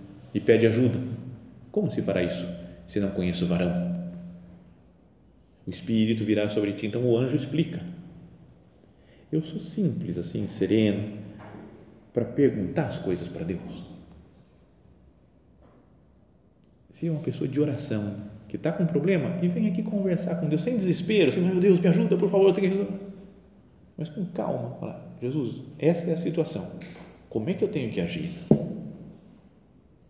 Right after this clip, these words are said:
Você vai me dar mais graça para superar esse problema?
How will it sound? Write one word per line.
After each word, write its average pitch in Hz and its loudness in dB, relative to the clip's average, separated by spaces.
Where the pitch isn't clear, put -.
Você - -10
vai 143 2
me 123 0
dar 113 -2
mais 113 0
graça 113 0
para - -6
superar 98 0
esse - -6
problema? 120 0